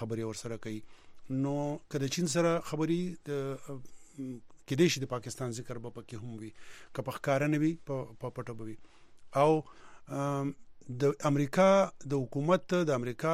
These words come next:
د جرنیلانو چې په افغانستان کې دي، د هغې مکمل دا یقین دی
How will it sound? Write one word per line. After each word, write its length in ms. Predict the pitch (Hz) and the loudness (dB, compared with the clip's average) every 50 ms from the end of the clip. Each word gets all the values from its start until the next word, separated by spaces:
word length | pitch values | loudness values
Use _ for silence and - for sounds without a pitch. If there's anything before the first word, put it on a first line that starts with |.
| 165 | 2
د 100 | 156 131 | 2 0
جرنیلانو 720 | 131 110 123 117 117 117 113 113 127 147 170 170 180 175 165 165 170 - - - - - - - - | -2 -4 -4 -2 -2 -2 0 2 4 6 6 6 6 6 4 2 0 -2 -10 -18 -18 -18 -16 -14 -10
چې 80 | - | -6
په 80 | - 120 | -4 -2
افغانستان 580 | 120 110 120 123 123 120 - - 175 175 170 151 | -2 -2 -2 -4 -4 -4 -2 2 2 2 2 2
کې 120 | - 165 156 156 | 2 0 2 2
دي، 100 | 160 160 156 | 2 2 2
د 100 | 139 123 | 0 0
هغې 680 | 120 117 117 113 135 151 156 160 160 160 156 160 165 147 131 135 | 0 0 0 0 2 2 4 6 6 6 4 4 0 -2 -4 -6
مکمل 520 | 120 - - - 135 147 175 190 208 202 160 131 | -6 -4 -2 0 2 6 8 8 8 8 8 8
دا 80 | 139 | 6
یقین 460 | 127 123 120 123 - - - 220 214 190 143 110 | 4 4 4 0 2 6 8 10 10 10 8 6
دی 140 | 104 98 | 2 -2